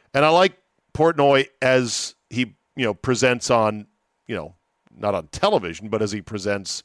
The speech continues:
through the social media channels and, of course, the media they put out. I don't know him. I've never met him. And I'm sure some people will say, "Oh, yeah, well, he is the biggest asshole in the world." I know McGarry hates him, but that's to be understood because for years, Barstool has been,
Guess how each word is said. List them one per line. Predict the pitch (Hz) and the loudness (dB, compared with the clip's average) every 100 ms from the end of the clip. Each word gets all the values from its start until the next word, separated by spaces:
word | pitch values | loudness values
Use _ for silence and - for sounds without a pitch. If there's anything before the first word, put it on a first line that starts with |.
| _ _ _ _ | _ _ _ _
through | - 127 117 110 110 _ _ | -4 0 0 0 -4 _ _
the | 110 107 104 | -4 -4 -2
social | - 127 - 113 | 0 0 0 -4
media | 110 107 104 | -2 -2 -4
channels | - 101 95 95 | -4 -4 -6 -8
and, | 95 | -10
of | 92 | -12
course, | - 98 90 | -10 -10 -10
the | 98 | -12
media | 92 92 90 | -10 -8 -8
they | 85 | -8
put | 82 98 | -10 -4
out. | 123 95 | -2 -2
I | 95 | -6
don't | 92 85 113 - | -8 -6 -6 -4
know | 104 107 | -4 -2
him. | 104 98 | -2 -4
I've | 90 | -8
never | 82 85 78 | -8 -12 -6
met | 107 120 | -2 0
him. | 98 95 _ - - - _ _ | -2 -8 _ -20 -20 -20 _ _
And | 104 104 | -6 -6
I'm | 101 | -6
sure | - 113 101 92 _ - | -6 -4 -4 -8 _ -10
some | - 110 | -8 -6
people | 110 92 92 | -6 -8 -8
will | 92 | -8
say, | - 95 92 - - | -6 -4 -6 -8 -4
"Oh, | 104 | -4
yeah, | 98 76 - - | -4 -8 -14 -8
well, | 101 | -6
he | 98 104 | -4 -4
is | 98 - - - | -6 -8 -12 -12
the | |
biggest | 92 90 87 95 | -10 -10 -8 -8
asshole | 85 - 87 | -8 -8 -12
in | 80 | -12
the | 90 | -10
world." | 87 82 | -4 0
I | |
know | 139 143 | 2 2
McGarry | 117 110 104 87 | 0 0 0 -2
hates | 85 78 - | -6 -12 -16
him, | 82 | -14
but | 85 - | -14 -12
that's | 90 87 - - | -12 -12 -14 -16
to | - | -12
be | 95 | -12
understood | 85 - 175 135 | -10 -2 0 0
because | 110 - 113 107 - - - | -2 -2 -2 -2 -12 -20 -14
for | - | -6
years, | 135 165 202 123 - | -2 2 2 2 0
Barstool | 127 120 - 123 110 | 0 2 0 0 0
has | 101 | -2
been, | - 101 | -6 -8